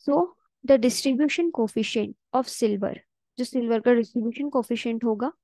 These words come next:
मोल्टन जिंक के बीच में और लेड के बीच में, वो थ्री हंड्रेड है।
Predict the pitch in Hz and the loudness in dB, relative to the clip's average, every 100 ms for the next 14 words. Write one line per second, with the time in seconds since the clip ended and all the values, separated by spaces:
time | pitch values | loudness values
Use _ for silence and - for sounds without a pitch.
0 | _ _ _ _ 202 202 214 214 214 285 | _ _ _ _ -14 -8 -4 -2 -2 -2
1 | 277 262 254 - 285 240 262 - 285 269 | -2 -4 -8 -6 -4 -2 -4 -4 -4 -2
2 | 226 208 202 - 208 208 - 240 302 _ | -2 -2 -4 -6 -6 -6 -6 -10 -10 _
3 | _ _ _ _ _ _ _ _ 240 294 | _ _ _ _ _ _ _ _ -6 -4
4 | 277 247 202 190 175 214 | -2 0 -2 -4 -8 -10